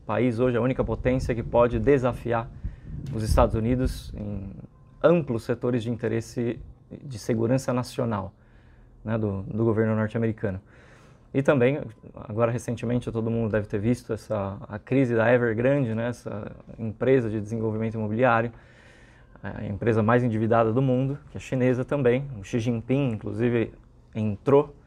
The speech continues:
com dinheiro público pra resgatar essa empresa em nome da estabilidade capitalista e ficou, eh,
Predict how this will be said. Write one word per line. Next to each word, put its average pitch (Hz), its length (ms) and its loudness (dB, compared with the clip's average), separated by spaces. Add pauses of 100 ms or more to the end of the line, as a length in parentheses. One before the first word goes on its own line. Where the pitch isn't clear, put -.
(280)
com 117 160 -6
dinheiro 120 380 2
público 127 500 2
pra - 100 -2
resgatar 113 520 0
essa 135 180 0
empresa 117 380 -2
em 113 40 -2
nome 131 340 2
da 110 100 -2
estabilidade 113 500 -2
capitalista 123 640 -2 (560)
e 131 80 -2
ficou, 143 300 4
eh, - 100 0